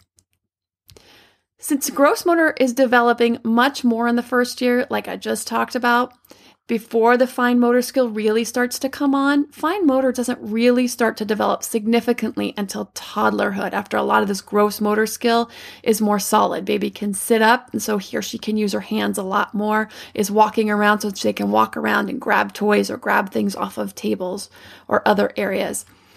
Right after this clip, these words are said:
So this is an area that doesn't need much support in order to develop in the first year. But here are a couple of things you can do. Provide rattles or other toys made for grasping.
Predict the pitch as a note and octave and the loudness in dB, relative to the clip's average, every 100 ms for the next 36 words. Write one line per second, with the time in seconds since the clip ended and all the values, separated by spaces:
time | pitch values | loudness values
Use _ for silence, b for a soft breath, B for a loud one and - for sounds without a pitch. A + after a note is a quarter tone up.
0 | B - B3+ A#3+ F4 A4+ A4 C4+ A3+ A3 | B -6 0 2 4 4 4 4 4 4
1 | A3 G#3+ A#3 A3+ A#3 B3 G#3+ G#3+ G#3+ G#3 | 2 2 2 4 2 0 -2 -2 -2 -2
2 | - G3 G3+ - - G#3 - - - G#3+ | -2 0 0 -2 -6 -8 -6 -4 -4 -4
3 | A3 - G#3 G#3 G#3 G3 b b b _ | -6 -4 -4 -2 -6 -8 b b b _
4 | _ _ _ _ - G#3+ G#3 G#3 G#3 G3+ | _ _ _ _ -2 2 4 4 2 0
5 | G#3+ G#3 - G3+ G3+ - - G3 G3+ B3 | -4 -4 -4 -6 -6 -8 -8 -6 -6 -4
6 | C4 F#4+ A4 - B3 B3 A#3+ A3+ G#3+ A#3 | 0 2 0 0 0 0 0 0 0 -4
7 | G#3+ - G#3 G#3 G3+ F#3+ F3 - _ B | -6 -8 -6 -4 -6 -8 -10 -12 _ B
8 | B B - C#4+ B3 A3+ B3+ D4 B3 G#3+ | B B -4 0 2 4 2 2 0 0
9 | A3 A3+ - B3 - - A3 A3 B3 - | 0 -4 -4 -6 -4 0 0 0 -2 -4
10 | G#3 G3+ - G#3 F#3+ - G3+ A3+ A3+ A#3 | -4 -4 -8 -10 -10 -12 -6 0 0 0
11 | - - - - | -6 -8 -10 -12